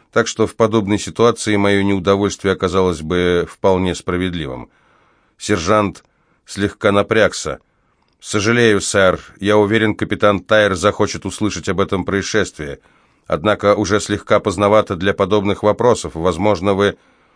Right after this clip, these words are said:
«Если бы на меня не напали, избив и ограбив,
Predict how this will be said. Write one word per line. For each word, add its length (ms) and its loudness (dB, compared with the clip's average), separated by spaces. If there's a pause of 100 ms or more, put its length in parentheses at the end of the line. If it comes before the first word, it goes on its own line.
(340)
«Если 360 -2
бы 160 0
на 80 2
меня 420 2
не 160 2
напали, 560 4
избив 500 -4
и 120 0
ограбив, 600 2